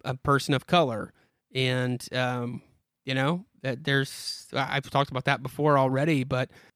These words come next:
it was a crazy time. It really, really was. Um, it's just interesting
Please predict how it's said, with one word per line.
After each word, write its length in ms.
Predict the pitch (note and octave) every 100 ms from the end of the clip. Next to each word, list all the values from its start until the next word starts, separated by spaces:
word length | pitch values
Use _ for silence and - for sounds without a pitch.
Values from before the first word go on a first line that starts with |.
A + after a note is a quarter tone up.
| _ -
it 60 |
was 120 | G3+
a 40 | B3
crazy 340 | - A#3+ A#3
time. 420 | F3+ G3 C#3+ A#2+ - -
It 120 | C#3+ -
really, 560 | D3+ E3+ D#3+ D#3 D3+ - - -
really 320 | D3+ C#3+ C#3+
was. 560 | C3 A#2+ A2+ A2 B2 - -
Um, 500 | C3 B2+ B2 A#2+ A#2+ - - _ _
it's 140 | F3+ -
just 200 | G3 F#3
interesting 520 | D3+ C#3+ - B2